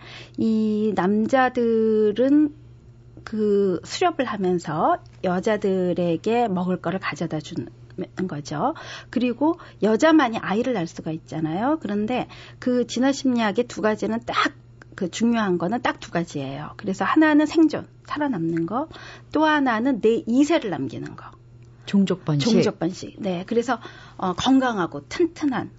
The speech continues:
Speaker 1: 그런 내 이 세를 남기기라고 하는 거. 뭐 현대 사회에도 다 있습니다. 진화 심리학은 그 당시 우리가 원시 사회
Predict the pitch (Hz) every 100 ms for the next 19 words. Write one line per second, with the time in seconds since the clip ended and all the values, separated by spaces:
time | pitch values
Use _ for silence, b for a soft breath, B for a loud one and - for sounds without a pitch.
0 | - 247 240 208 208 196 202 202 160 147
1 | 147 143 110 - 123 - - - B B
2 | 262 285 392 392 339 311 233 233 - 196
3 | - - 196 202 175 156 170 240 254 254
4 | 233 220 214 294 B B - - 262 294
5 | 285 180 202 - 240 196 202 220 185 180
6 | 190 233 226 202 185